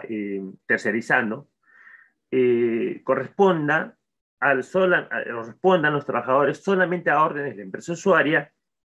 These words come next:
y trabajen bajo su propia cuenta y riesgo, incluso con los materiales que se, eh, que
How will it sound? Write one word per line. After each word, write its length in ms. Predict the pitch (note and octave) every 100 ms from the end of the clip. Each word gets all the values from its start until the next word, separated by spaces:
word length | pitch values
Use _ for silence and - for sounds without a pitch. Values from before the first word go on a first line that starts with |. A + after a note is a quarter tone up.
| _ -
y 400 | F#3+ F#3 - _
trabajen 380 | G#2+ A2+ B2 B2
bajo 180 | A#2
su 160 | G#2 G#2
propia 320 | C3 B2+ B2+
cuenta 220 | C3 B2
y 40 | C3
riesgo, 360 | C#3 C#3 C#3
incluso 380 | B2+ G2+ A2 -
con 80 | G2+
los 120 | G#2
materiales 800 | F#2+ F#2+ G2+ G#2+ F2 E2+ - - _ _ _ _ _ -
que 240 | A2 G#2+
se, 240 | - -
eh, 680 | G2+ F#2+ F2+ G#2+ G#2+ G2+ G2+
que 600 | - G#2 F#2+ F#2+ F#2 F2+